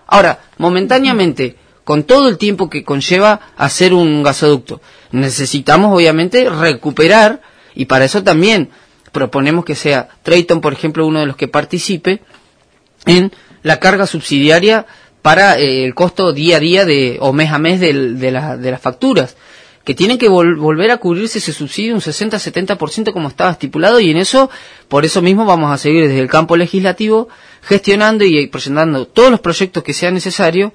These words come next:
y movilizando a la gente para que se entienda cómo tiene que funcionar, eh, para que sea un sesenta, un setenta por ciento de la tarifa que se cubra y que esa plata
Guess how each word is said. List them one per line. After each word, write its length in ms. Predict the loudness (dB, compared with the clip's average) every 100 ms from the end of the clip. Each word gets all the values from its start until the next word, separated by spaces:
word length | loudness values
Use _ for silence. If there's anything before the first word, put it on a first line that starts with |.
| _
y 140 | -2 0
movilizando 640 | 0 -2 -4 0 2 2
a 40 | 2
la 80 | 0
gente 260 | -4 -4
para 180 | -4 -6
que 120 | -8
se 100 | -6
entienda 320 | -2 0 0
cómo 220 | 0 -2 0
tiene 200 | -2 -2
que 80 |
funcionar, 520 | -4 -6 -2 0 0 -2 -18 -20 -20 -8
eh, 320 | -2 0 0 -2
para 240 | -2 -2
que 260 | -2 -8 -10 _ _ _ _
sea 580 | -12 0 4 4 2 0
un 140 | -4
sesenta, 400 | -4 -4 -2 -2
un 40 | -4
setenta 380 | -4 -4 -4 -6
por 100 | -6
ciento 280 | -6 -2
de 80 | 0
la 100 | 0
tarifa 300 | -2 -4 -6
que 80 | -8
se 160 | -10 -6
cubra 340 | -4 -2 -4 -6
y 100 | -6
que 140 | -4
esa 320 | -2 -4 -6
plata 480 | -2 -2 -2 -6